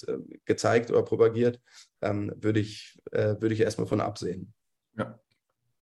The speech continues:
Speaker 1: Ja.
Speaker 2: Ganz platt gesagt, es sind einfach noch zu viele Fragezeichen in der Studienlage,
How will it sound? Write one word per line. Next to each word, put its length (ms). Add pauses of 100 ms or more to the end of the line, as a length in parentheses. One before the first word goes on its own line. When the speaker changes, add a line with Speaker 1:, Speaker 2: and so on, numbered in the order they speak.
(800)
Speaker 1:
Ja. 160
Speaker 2:
Ganz 360
platt 340
gesagt, 420
es 100
sind 140
einfach 280
noch 180
zu 120
viele 280
Fragezeichen 800
in 140
der 120
Studienlage, 1000